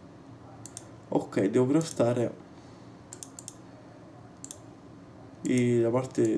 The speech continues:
de-, il pressing, cioè il presser.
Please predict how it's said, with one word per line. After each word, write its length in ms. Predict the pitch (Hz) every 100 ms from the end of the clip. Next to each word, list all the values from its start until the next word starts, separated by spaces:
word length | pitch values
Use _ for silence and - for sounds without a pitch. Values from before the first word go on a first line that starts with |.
| -
de-, 380 | - 127 - - - - - - - -
il 380 | - 127 123 127 - -
pressing, 640 | 131 123 - - 127 127 - -
cioè 120 | 113
il 60 |
presser. 640 | 117 117 - 123 123 156